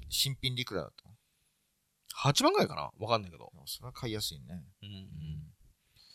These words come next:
Speaker 2: そんなことないか。まあ、十万ぐらいか。なんとなく、エスピー八マル八っていう、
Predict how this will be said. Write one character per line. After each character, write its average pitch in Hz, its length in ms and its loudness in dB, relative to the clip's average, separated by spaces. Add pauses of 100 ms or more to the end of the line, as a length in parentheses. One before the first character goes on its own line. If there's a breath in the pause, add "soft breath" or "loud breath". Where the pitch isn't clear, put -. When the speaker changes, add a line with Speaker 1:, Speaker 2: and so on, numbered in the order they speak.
(1700 soft breath)
Speaker 2:
そ - 240 -6
ん 156 60 -2
な 175 80 -2
こ 165 60 -4
と - 80 -6
な 90 80 0
い 95 40 -4
か。 - 160 -12 (120)
ま 113 180 2
あ、 85 60 2 (180)
十 113 280 4
万 165 140 4
ぐ 156 60 4
ら 90 80 4
い - 20 -8
か。 - 180 -16
な 151 120 10
ん 208 80 8
と 226 80 6
な 220 80 8
く、 90 340 4 (560)
エ 123 120 6
ス - 120 2
ピ 202 120 12
ー - 20 12
八 127 220 6
マ 127 80 6
ル 110 40 6
八 98 320 0
っ - 60 -20
て - 80 -2
い 87 180 -4
う、 87 60 -14